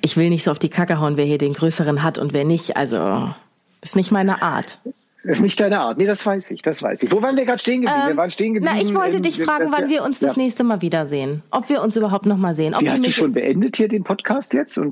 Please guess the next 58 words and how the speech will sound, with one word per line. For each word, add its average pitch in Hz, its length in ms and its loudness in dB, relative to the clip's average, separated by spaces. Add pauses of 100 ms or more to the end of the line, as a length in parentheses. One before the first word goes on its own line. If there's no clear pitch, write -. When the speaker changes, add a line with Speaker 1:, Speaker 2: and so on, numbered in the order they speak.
Speaker 2:
es 143 160 -2
ist - 100 -6
schon 123 220 -2
vorbei 98 340 -2
für - 140 0
Speaker 1:
Ja, - 180 2
Speaker 2:
heute? - 120 0
Speaker 1:
ich - 20 0
Speaker 2:
Oder 165 100 0
Speaker 1:
hab 160 60 0
Speaker 2:
meinst 156 160 0
Speaker 1:
schon 247 140 2
Speaker 2:
du 127 60 0
sehen 160 300 2
im 143 140 0
Sinne 139 240 0
von 127 180 0
sehen? 92 420 -2 (1300)
Speaker 1:
Hä? 170 400 -2 (800)
Speaker 2:
Also, 160 180 2 (220)
ist 202 220 0
das 160 100 0
schon 156 240 0
Ende 160 240 2
der 123 140 2
Folge 185 380 0
und 285 120 -4
du 160 80 0
sagst, 143 240 -2
wir 135 80 2
sehen 139 160 2
uns - 240 -4 (140)
wieder 127 160 2
in 117 80 2
der 117 80 0
kommenden 131 420 2
Woche? 247 80 2
Speaker 1:
Nein, 269 200 2
Speaker 2:
Oder 415 260 0
ist 247 180 2
das - 140 -2
etwas, 247 260 2
Speaker 1:
nein, 330 160 0
Speaker 2:
wann 320 80 2
Speaker 1:
ich - 140 -4
Speaker 2:
sehen 277 80 4
wir 285 80 2
Speaker 1:
frage, 294 100 0
Speaker 2:
uns - 120 -4
Speaker 1:
ich 302 80 2
Speaker 2:
wirklich? - 60 -2 (120)
Speaker 1:
frage, 294 240 2
wann 302 240 0
sehen 285 300 2
wir 359 100 2
uns 269 240 -2
wirklich 294 340 0
wieder? 233 500 2